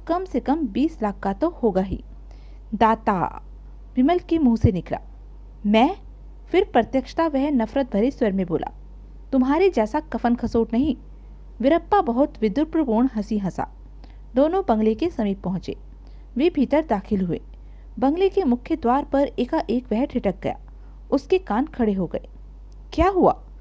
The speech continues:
विमल धीरे से बोला। भीतर कोई है, वीरप्पा फुसफुसाया। कौन? शायद पुलिस। स्टूपिड,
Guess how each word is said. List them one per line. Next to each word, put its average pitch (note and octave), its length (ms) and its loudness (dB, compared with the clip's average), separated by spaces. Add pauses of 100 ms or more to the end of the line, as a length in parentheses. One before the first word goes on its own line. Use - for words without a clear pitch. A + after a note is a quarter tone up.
(360)
विमल D4 240 2 (100)
धीरे A#3+ 240 4
से D4 160 -2
बोला। E3 260 -2 (720)
भीतर E4 300 2
कोई C4 220 2
है, G3 200 4 (560)
वीरप्पा D4 360 2
फुसफुसाया। A3+ 560 -2 (720)
कौन? C#4 300 4 (640)
शायद B3 340 0 (120)
पुलिस। E3+ 240 2 (500)
स्टूपिड, C#4+ 540 4